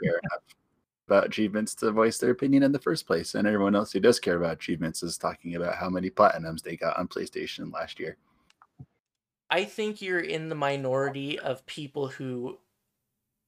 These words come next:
Speaker 2: talk about video games a lot.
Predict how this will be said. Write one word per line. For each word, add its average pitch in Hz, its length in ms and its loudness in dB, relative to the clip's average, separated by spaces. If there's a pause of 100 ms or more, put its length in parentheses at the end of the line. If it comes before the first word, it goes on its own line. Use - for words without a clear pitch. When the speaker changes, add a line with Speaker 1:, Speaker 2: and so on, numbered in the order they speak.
(300)
Speaker 2:
talk - 320 -2
about 135 340 2
video 131 320 -4
games 123 340 -6
a 123 60 -4
lot. 117 560 -6